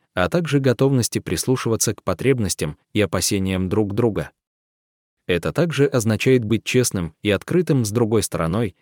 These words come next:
и не пытаться использовать её в своих интересах. Добросовестные переговоры требуют терпения и понимания,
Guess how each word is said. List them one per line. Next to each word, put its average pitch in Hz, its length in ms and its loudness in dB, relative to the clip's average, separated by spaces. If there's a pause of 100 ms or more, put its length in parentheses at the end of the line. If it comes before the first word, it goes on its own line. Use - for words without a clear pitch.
(120)
и 107 120 0
не 117 160 2
пытаться 143 500 0
использовать 127 580 2
её 104 200 2
в - 60 -4
своих 92 420 -2
интересах. 107 640 -2 (920)
Добросовестные 95 800 0
переговоры 92 720 0
требуют 113 480 2
терпения 101 560 0
и 98 220 -4
понимания, 98 640 -2